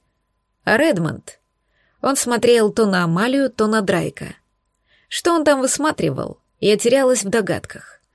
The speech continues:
Но сам факт того, что он пялился на Амалию,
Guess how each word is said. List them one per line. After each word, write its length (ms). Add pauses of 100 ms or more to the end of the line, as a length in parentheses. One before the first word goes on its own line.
(320)
Но 120
сам 200
факт 380
того, 300
что 220
он 140
пялился 520
на 180
Амалию, 500